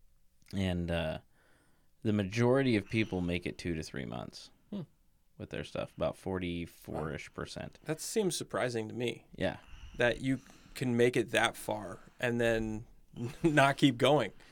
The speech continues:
Speaker 1: Right, well
Speaker 2: If I've done something for three months consistently, it's probably a part of my routine at that point.
Speaker 1: Yeah, but then at the same time, like,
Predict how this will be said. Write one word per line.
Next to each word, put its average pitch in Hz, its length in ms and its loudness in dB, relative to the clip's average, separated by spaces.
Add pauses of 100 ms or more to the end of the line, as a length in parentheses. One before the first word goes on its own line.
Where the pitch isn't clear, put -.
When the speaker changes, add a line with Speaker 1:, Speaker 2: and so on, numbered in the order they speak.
(600)
Speaker 1:
Right, 101 240 6
well 110 480 8
Speaker 2:
If 147 140 6
I've 185 240 8
done 175 220 12
something 175 380 8
for 131 140 2
three 143 400 4
months 135 420 4
consistently, 160 880 2 (760)
it's 139 180 4
probably 135 420 6
a 117 40 6
part 120 200 2
of 113 60 0
my 113 80 -4
routine 113 420 -6
at - 100 -10
that - 160 -10
point. - 240 -16 (640)
Speaker 1:
Yeah, 113 320 6
but 131 340 4
then 160 140 6
at 156 100 2
the - 60 -10
same 147 260 2
time, 131 340 0
like, 90 280 0